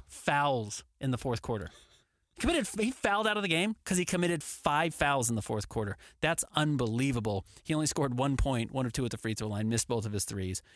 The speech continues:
He did have three assists, but he was wrecked <laughs> by the time they got to those, uh, final twelve minutes of the game. He played eleven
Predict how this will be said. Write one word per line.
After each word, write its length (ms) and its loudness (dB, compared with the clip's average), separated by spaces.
He 80 -6
did 140 2
have 160 0
three 160 -4
assists, 380 -6
but 220 -6
he 180 -2
was 400 0
wrecked 580 -8
<laughs> 160 -8
by 140 0
the 80 -2
time 400 2
they 120 2
got 260 2
to 120 2
those, 280 2
uh, 200 2
final 340 0
twelve 240 -4
minutes 240 -4
of 60 -4
the 60 -6
game. 280 0
He 140 -8
played 200 0
eleven 520 0